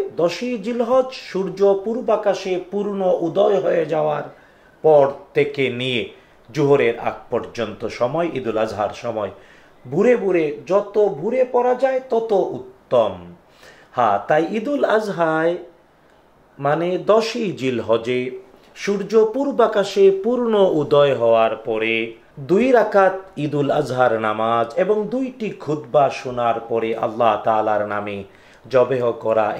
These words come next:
এর নাম কোরবানি। এর কোনোটা যদি সমস্যা হয়, অর্থাৎ নামাজ এবং কু-, খুতবা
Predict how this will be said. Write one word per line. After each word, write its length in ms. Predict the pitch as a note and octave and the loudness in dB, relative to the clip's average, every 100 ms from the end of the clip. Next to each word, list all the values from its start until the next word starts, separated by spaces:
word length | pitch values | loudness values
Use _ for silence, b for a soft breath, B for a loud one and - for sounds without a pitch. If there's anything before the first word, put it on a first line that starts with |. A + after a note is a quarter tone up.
| A2+ | -2
এর 120 | G#2 G#2+ G#2 | 0 -2 -2
নাম 140 | G2+ G2+ - | -4 -6 -2
কোরবানি। 520 | B2+ B2+ C#3+ E3+ G#3+ G#3+ B B _ | 0 4 4 2 -4 -8 B B _
এর 160 | F3 F3 A3 | -2 0 -2
কোনোটা 300 | C4+ D4 A3 F#3+ | -2 2 2 2
যদি 160 | D#3+ | -6
সমস্যা 500 | C#3 B2 D3+ D3 - G2 | -6 -4 -4 -6 -6 -4
হয়, 180 | G2+ C3+ | 0 0
অর্থাৎ 280 | D3 C4 B3+ B B - C#3 | 0 -2 -2 B B -12 -2
নামাজ 420 | D#3 F3 A#3 B3+ - B B - | 0 2 0 0 -4 B B 0
এবং 160 | A#3 D4+ B3 - | 2 2 0 -10
কু-, 160 | F#3 - _ - | -14 -14 _ -4
খুতবা 400 | D#3+ - C#3+ | -4 0 2